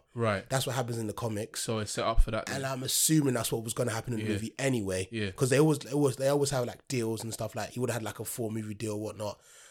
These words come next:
Speaker 2: So that's what I assume would have happened in
Speaker 1: So
Speaker 2: the
Speaker 1: you have,
Speaker 2: movies
Speaker 1: they have to
Speaker 2: anyway.
Speaker 1: speed, they have to speed up that process,
Speaker 2: So
Speaker 1: innit?
Speaker 2: they'll,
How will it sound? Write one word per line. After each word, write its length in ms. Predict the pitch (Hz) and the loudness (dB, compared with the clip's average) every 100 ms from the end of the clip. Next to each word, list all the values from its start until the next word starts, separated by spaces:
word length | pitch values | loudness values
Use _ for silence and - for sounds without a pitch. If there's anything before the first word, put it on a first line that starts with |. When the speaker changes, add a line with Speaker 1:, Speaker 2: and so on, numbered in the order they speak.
| - | -4
Speaker 2:
So 440 | - 120 110 107 _ _ | 2 4 4 0 _ _
that's 240 | - 139 - | 4 4 2
what 120 | - | 0
I 120 | 135 | 2
assume 380 | 131 113 - 123 | 4 4 4 2
would 80 | 113 | 0
have 80 | 107 | -2
happened 280 | 120 - | -4 -4
in 60 | 110 | -2
Speaker 1:
So 60 | 110 | 0
Speaker 2:
the 40 | |
Speaker 1:
you 60 | 113 | 0
have, 80 | |
Speaker 2:
movies 140 | 107 104 | 0 -2
Speaker 1:
they 60 | 117 | 0
have 100 | 135 | 2
to 60 | 120 | 2
Speaker 2:
anyway. 140 | 104 | 0
Speaker 1:
speed, 260 | 101 110 101 | 0 0 -2
they 80 | 117 | -4
have 100 | 110 | -4
to 60 | - | -6
speed 200 | - 110 | -6 -6
up 80 | |
that 120 | 82 - | -6 -6
process, 260 | 117 113 | -2 2
Speaker 2:
So 160 | 135 131 | 4 2
Speaker 1:
innit? 60 | 113 | 2
Speaker 2:
they'll, 140 | 123 | -4